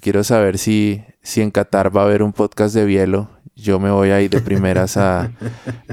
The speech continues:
a meterme al hotel con los jugadores. Ojalá de la selección Colombia, a ver cómo, cómo la están pasando por allá.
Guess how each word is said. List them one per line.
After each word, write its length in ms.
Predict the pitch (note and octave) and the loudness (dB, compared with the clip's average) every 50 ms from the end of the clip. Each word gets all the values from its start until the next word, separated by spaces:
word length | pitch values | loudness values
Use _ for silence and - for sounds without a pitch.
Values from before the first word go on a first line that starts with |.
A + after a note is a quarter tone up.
| A#2 - - | -16 -4 -2
a 100 | A#2+ A2+ | 0 0
meterme 540 | A2 G#2+ G#2 - - A2 G2+ G2+ G2+ G#2 | 2 0 0 0 0 0 0 2 2 2
al 140 | G#2 G#2 G#2+ | 2 4 2
hotel 320 | A2 G#2 - G#2 G2 F#2+ - | 2 2 0 0 -2 -2 0
con 160 | - G#2+ G#2 | 0 2 2
los 180 | G#2+ G#2 G2+ | 2 0 0
jugadores. 840 | - G#2+ G#2 G#2 G2 F#2+ F#2+ F#2+ F#2 F#2 F#2 F#2 - - - - - _ _ _ _ | -2 0 0 2 2 2 2 2 2 0 -2 -4 -6 -12 -16 -18 -20 _ _ _ _
Ojalá 380 | _ G#2 G#2 G#2 F#2+ F#2 F#2 F#2+ | _ -4 -2 0 0 2 2 2
de 80 | F#2+ | 2
la 100 | G2 G#2+ | 0 0
selección 420 | A2 - A2 G#2 G2+ F#2+ - F#2+ F#2 | -2 -2 -2 -2 -2 -2 -2 -4 -4
Colombia, 480 | - - G2+ G#2 G2+ G2+ G#2 G#2 A2 | -2 0 0 2 2 2 2 2 2
a 60 | G#2+ G2+ | 2 2
ver 140 | G2 G2 | 0 0
cómo, 260 | - - G2 G2+ G2+ G2 | -2 -6 -4 -2 -2 -2
cómo 220 | _ F#2+ F#2+ F#2+ | _ -2 0 0
la 80 | F#2+ G2+ | 0 0
están 180 | - - F#2 | 0 -2 -6
pasando 400 | F2 - F#2+ - G#2 G2 G2 F#2+ | -2 -2 -2 0 0 0 0 0
por 160 | - - G2+ | -2 -2 -2
allá. 320 | F#2+ F#2 F#2 F#2 F2+ - | 0 0 -2 -2 -4 -6